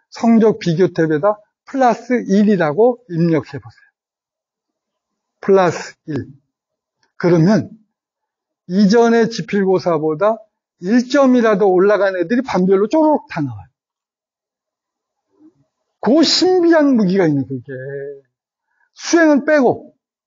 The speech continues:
지필고사만 일 점이라도 올라간 애들이 쪼르륵 밤마다 다 나와. 그러면 이때 담임이,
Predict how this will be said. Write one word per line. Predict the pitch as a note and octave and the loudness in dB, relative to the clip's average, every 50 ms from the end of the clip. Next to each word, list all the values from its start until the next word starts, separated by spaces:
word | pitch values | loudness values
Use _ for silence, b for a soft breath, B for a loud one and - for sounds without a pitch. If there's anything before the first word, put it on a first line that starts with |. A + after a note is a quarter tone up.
| _ _ _ _ _ _ _ _ _ _ | _ _ _ _ _ _ _ _ _ _
지필고사만 | _ - - G#3+ F3+ - - - B3 A#3+ A#3+ A3+ A#3 G#3+ G3 - - D#3+ D3 C#3+ D3+ E3 G#3+ B3 B3+ A#3+ - _ _ _ _ _ _ - | _ -14 -12 -12 -10 -8 -4 0 0 2 2 2 2 2 2 2 0 -2 -4 -2 -2 0 0 0 0 -2 -4 _ _ _ _ _ _ -14
일 | F3 F#3+ G#3 F#3+ - | -10 -8 -8 -8 -10
점이라도 | _ - C4+ B3+ A#3+ A#3+ A3 G3+ F3+ D#3+ F3 | _ -4 0 2 2 2 4 2 2 2 2
올라간 | E3 D#3 D3+ D#3+ D#3 D3+ D3 D3 | 0 0 0 -2 -2 -2 -4 -4
애들이 | C#3+ C#3 C#3+ D#3 F3+ F3+ _ | -6 -8 -8 -10 -12 -14 _
쪼르륵 | - D#4+ D#4 C4+ D4+ C#4 C4+ - | -4 -2 0 2 2 2 0 -2
밤마다 | - G#3 F3+ D#3+ D#3+ D#3+ D3 D3+ D3+ | -2 -2 0 0 2 0 0 -2 -6
다 | - - D3 D3+ E3+ D#3+ - _ _ _ _ | -12 -12 -10 -6 -6 -6 -8 _ _ _ _
나와. | F#3+ E3 D#3 E3+ D3 C3 - - _ _ _ _ _ _ _ _ _ _ | -12 -8 -4 -4 -4 -4 -6 -12 _ _ _ _ _ _ _ _ _ _
그러면 | - F3+ E3 F3 F3+ G#3 G#3+ F#3+ - - _ _ _ _ _ _ _ _ _ _ _ _ _ _ _ _ _ _ _ _ _ _ - | -4 -2 0 2 2 2 0 -2 -4 -8 _ _ _ _ _ _ _ _ _ _ _ _ _ _ _ _ _ _ _ _ _ _ -8
이때 | E3+ D#3 - _ - G#3+ A3 A#3 B3 A#3 - - - _ _ _ _ _ _ _ _ _ _ _ _ _ _ _ _ _ _ _ _ _ _ _ _ _ _ _ _ _ _ _ _ _ | -8 -8 -8 _ -2 0 2 2 0 -2 -4 -12 -20 _ _ _ _ _ _ _ _ _ _ _ _ _ _ _ _ _ _ _ _ _ _ _ _ _ _ _ _ _ _ _ _ _
담임이, | - - E3+ F#3 A3+ A#3+ A#3+ A#3 G#3+ F#3 E3+ E3+ F3+ F3+ D#3 C3+ | -8 -4 0 2 2 4 4 2 2 0 0 -2 -2 -2 -4 -6